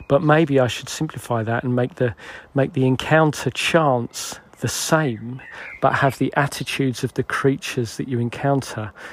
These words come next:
different depending on whether it's day or night. So if it's day, they're likely to be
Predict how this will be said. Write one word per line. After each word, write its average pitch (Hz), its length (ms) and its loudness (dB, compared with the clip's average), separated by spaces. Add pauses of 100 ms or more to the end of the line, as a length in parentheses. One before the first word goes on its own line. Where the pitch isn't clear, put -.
(280)
different - 640 0
depending 117 460 -2
on 113 100 -2
whether 113 220 -2
it's - 180 -8
day 113 400 -2 (240)
or 120 140 0
night. 117 300 -2
So - 100 -10
if 131 120 -4
it's 147 120 -6
day, 127 300 2
they're 110 160 -4
likely 120 480 0
to - 140 -8
be 107 280 -4